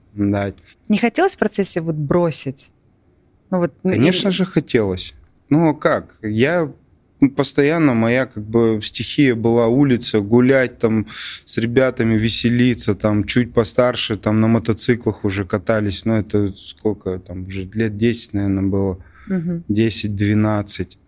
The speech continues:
Speaker 1: Вот, там погонять где-то, шалаши построить, там еще там.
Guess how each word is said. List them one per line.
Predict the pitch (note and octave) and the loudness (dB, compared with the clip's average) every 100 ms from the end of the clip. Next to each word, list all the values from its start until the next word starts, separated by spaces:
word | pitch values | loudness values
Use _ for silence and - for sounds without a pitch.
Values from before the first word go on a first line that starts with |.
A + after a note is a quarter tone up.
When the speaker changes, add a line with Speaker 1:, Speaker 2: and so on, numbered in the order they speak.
| - | -6
Speaker 1:
Вот, | G#2 G2 G#2 G2+ - | -4 0 0 -2 0
там | G2+ G2+ F#2+ _ _ _ - | 0 0 -4 _ _ _ -2
погонять | B2 A#2+ A#2 A#2 B2 A2+ | 0 2 2 4 2 2
где-то, | A2 G2+ G2+ | 2 2 0
шалаши | - A2+ A#2 A2+ - B2+ | 2 4 4 2 0 2
построить, | - G2+ - A2 A#2 G#2+ F#2 | 2 0 0 4 4 2 0
там | G2 G2+ | 0 2
еще | G2+ - A#2+ A2+ | 0 0 0 2
там. | G#2 | -2